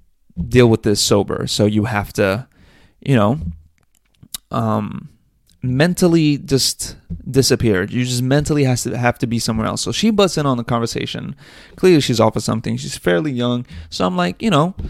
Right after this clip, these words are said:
I just entertain it a little bit. I was like, "Oh yeah, I'm sure you're, you're, you're shining very bright, lady." And, uh,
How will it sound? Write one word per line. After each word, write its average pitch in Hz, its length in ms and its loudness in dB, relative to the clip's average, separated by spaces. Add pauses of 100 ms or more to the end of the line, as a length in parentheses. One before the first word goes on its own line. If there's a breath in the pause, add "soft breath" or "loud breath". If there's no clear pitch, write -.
(220 loud breath)
I - 100 -6
just 285 160 -2
entertain 220 460 4
it 120 100 0
a 117 80 -2
little 120 200 2
bit. 104 260 -4
I - 60 -4
was 147 140 -4
like, 127 140 2
"Oh 135 220 6
yeah, 123 320 4
I'm 110 160 -2
sure - 380 0
you're, 127 520 0
you're, 131 240 4 (180)
you're 127 200 4
shining 156 400 0
very 175 240 4
bright, 175 300 0
lady." 127 440 -4 (1600 soft breath)
And, 120 380 4
uh, 101 280 4